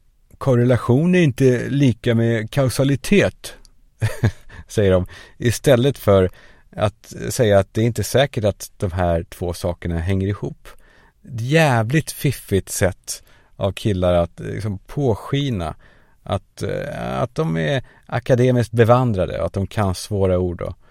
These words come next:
och teorier. Det här jävla snacket, någon gång kan vi inte göra det när ni hör någon säga det? Fråga så här: "Kan du berätta exakt vad du menar nu?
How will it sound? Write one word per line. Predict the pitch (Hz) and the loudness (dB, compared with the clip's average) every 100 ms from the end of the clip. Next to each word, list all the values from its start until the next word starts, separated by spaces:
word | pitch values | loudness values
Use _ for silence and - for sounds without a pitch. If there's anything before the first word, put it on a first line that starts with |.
| _ _ _ | _ _ _
och | 90 - | -14 -4
teorier. | 113 104 107 110 82 - _ _ _ _ _ _ | 0 2 2 0 -4 -10 _ _ _ _ _ _
Det | _ _ 123 | _ _ 2
här | 123 | 4
jävla | 127 135 104 107 | 4 2 2 0
snacket, | - 139 131 - 95 | 0 -4 -4 -4 -4
någon | 131 151 131 | 0 2 2
gång | 110 113 - _ _ - - - | 0 0 -8 _ _ -20 -20 -20
kan | - 139 | -4 -2
vi | 147 | 0
inte | - | -2
göra | 151 156 | 0 0
det | 110 | 0
när | 98 107 | 0 2
ni | 104 | 2
hör | 120 123 | 4 4
någon | 104 90 | 2 0
säga | - 98 92 | 0 0 0
det? | 87 - - _ _ _ _ _ _ - | -2 -6 -20 _ _ _ _ _ _ -20
Fråga | - 147 131 127 120 | -6 0 2 2 2
så | |
här: | - - 135 - - | -2 -2 -10 -12 -4
"Kan | 143 | 0
du | 143 156 | 0 0
berätta | - - 139 - 147 | -6 -2 -2 0 -2
exakt | - 156 - 117 | 0 -2 -2 -2
vad | |
du | 110 | 0
menar | 107 98 | 2 0
nu? | 87 | -2